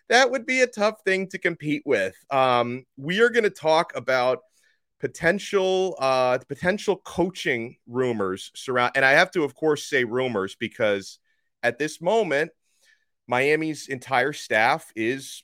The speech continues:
officially intact, right? There have been no departures. There have been no firings. There have been no mutual parting of ways or anything like that. But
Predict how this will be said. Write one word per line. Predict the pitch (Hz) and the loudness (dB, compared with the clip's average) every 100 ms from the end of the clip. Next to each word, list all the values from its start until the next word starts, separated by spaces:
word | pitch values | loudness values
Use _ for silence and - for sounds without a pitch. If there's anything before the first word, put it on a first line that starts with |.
| _ | _
officially | 120 113 113 - 160 | -6 -6 -8 -8 -6
intact, | 175 175 190 185 113 - | -6 -4 -2 -2 -4 -6
right? | 113 131 160 | 2 2 2
There | 120 110 | -2 -4
have | 104 | 0
been | 131 139 143 123 | 0 0 -4 0
no | 123 135 139 | 4 6 4
departures. | 135 101 - 180 190 - 170 170 165 | 0 -8 2 2 2 0 -2 -2 -4
There | 120 | -4
have | 120 110 | -4 -4
been | 127 120 117 | -4 -4 -2
no | 110 107 | -2 -2
firings. | - 135 165 170 160 160 135 | 2 4 6 4 2 0 -2
There | 127 | 0
have | 120 - | 0 0
been | 120 127 | -2 -2
no | 131 | -4
mutual | 120 120 165 - 160 156 151 | -4 -8 -10 -8 -2 0 0
parting | - 151 151 143 143 | 2 2 4 2 0
of | 120 | -2
ways | 120 151 170 175 139 | 4 6 6 2 -2
or | |
anything | 147 151 147 139 | -4 -4 -6 -2
like | 127 123 | -2 0
that. | 151 160 180 180 | 0 2 2 -2
But | 151 143 | 0 0